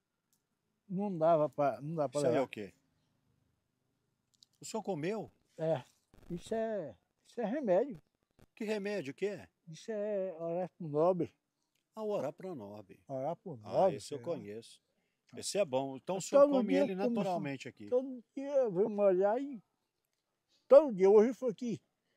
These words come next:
Speaker 1: esqueci.
Speaker 2: Oitenta e um anos de idade?
Speaker 1: <laughs>
Speaker 2: É, eu acho que é o resultado é o Ora Pronobis que ele come pra tá desse jeito aí. O homem trabalha, cuida disso aqui, boa.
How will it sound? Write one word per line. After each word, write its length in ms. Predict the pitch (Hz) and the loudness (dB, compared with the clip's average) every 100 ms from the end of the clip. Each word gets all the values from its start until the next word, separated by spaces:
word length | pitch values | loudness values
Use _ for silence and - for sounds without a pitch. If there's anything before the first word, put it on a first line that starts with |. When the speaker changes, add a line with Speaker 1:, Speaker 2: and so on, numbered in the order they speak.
| _ _ _ | _ _ _
Speaker 1:
esqueci. 600 | - - 170 - 143 113 _ _ - | -12 -2 -2 0 -8 -10 _ _ -4
Speaker 2:
Oitenta 460 | 143 147 185 190 190 | -4 0 0 0 -2
e 80 | 160 | 0
um 140 | 139 | -2
anos 240 | 175 147 | -2 -4
de 120 | 110 117 | -10 -6
idade? 500 | 139 190 123 104 92 - - - | -6 -6 -12 -12 0 0 0 10
Speaker 1:
<laughs> 580 | 220 190 170 175 143 _ _ _ - | 12 12 10 8 4 _ _ _ -16
Speaker 2:
É, 200 | 117 117 | -12 -8
eu 100 | 139 | -6
acho 180 | 147 - | -8 -4
que 80 | |
é 40 | 185 | -2
o 100 | 180 | 0
resultado 580 | 185 165 180 - 165 175 | 0 -2 -4 0 2 2
é 60 | |
o 40 | 190 | 0
Ora 180 | 202 | 0
Pronobis 500 | - 226 208 175 180 | -2 -4 0 -2 -2
que 80 | - | -4
ele 100 | 208 | -6
come 380 | - 185 180 143 | -2 -2 -2 -2
pra 160 | 180 - | -4 0
tá 100 | 196 | 6
desse 260 | 196 - 170 | 6 4 0
jeito 320 | 427 - 156 | 4 4 2
aí. 180 | 151 185 190 - - | 0 0 -8 -12 -10
O 80 | 165 | -4
homem 100 | 190 | -2
trabalha, 480 | 208 208 180 208 196 | 2 2 6 4 4
cuida 280 | - 196 190 | 0 2 2
disso 160 | - | 2
aqui, 280 | 185 - 233 | -2 0 -2
boa. 280 | 185 123 | 0 -2